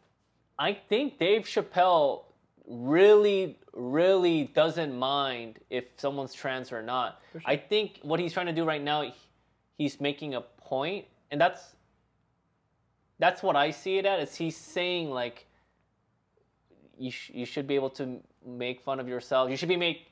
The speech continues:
Speaker 1: you should be able to say what you wanna say as a stand-up comedian. And that's a very powerful stance, but I respect him 'cause he's obviously being colored as this, like,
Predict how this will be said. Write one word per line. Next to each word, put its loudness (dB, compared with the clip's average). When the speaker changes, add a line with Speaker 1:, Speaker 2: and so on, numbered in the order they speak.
Speaker 1:
you -4
should -6
be 4
able 2
to -14
say -4
what -4
you -2
wanna -2
say -6
as -2
a -2
stand-up -6
comedian. -6
And -2
that's 4
a -2
very 2
powerful 0
stance, -6
but 6
I 2
respect -4
him -4
'cause -2
he's 0
obviously 4
being -2
colored 0
as 2
this, -4
like, -4